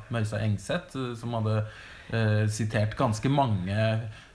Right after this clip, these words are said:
eh, fine ting som ble sagt i løpet av serien, og,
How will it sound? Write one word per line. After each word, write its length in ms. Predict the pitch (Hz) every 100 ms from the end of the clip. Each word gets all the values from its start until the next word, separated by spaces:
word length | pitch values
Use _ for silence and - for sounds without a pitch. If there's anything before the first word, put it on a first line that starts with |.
| -
eh, 320 | 110 104 107
fine 400 | 107 156 92 107
ting 180 | 110 101
som 100 | 107
ble 80 | 113
sagt 400 | - 110 - - 147
i 40 |
løpet 220 | 127 104
av 80 | 117
serien, 380 | - 98 113 117
og, 440 | 113 107 107 107